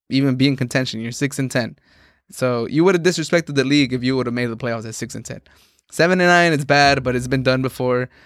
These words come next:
So all right, whatever. Seven and nine, six and ten. If there would have been a six and ten playoff team, uh, that would have been, that would have looked so much worse. And I mean, I just don't get how Giants players and coaches could be on their high horse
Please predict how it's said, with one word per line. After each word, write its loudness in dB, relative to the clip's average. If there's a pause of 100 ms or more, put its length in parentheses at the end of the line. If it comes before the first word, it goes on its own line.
(180)
So -8
all 4
right, 2
whatever. -2
Seven -4
and -4
nine, -8 (300)
six -2
and -4
ten. 4 (140)
If -8
there 6
would 4
have -4
been 2
a 0
six 0
and -2
ten 2
playoff 2
team, -4 (140)
uh, 0
that 2
would 2
have -4
been, -6
that 2
would 2
have -2
looked -6
so 0
much 0
worse. -2 (720)
And -6 (180)
I 0
mean, -6
I 0
just -2 (120)
don't 2
get 2
how 2
Giants 0 (640)
players 2
and -4
coaches -2
could -6
be 2
on 2
their 2
high -2
horse -2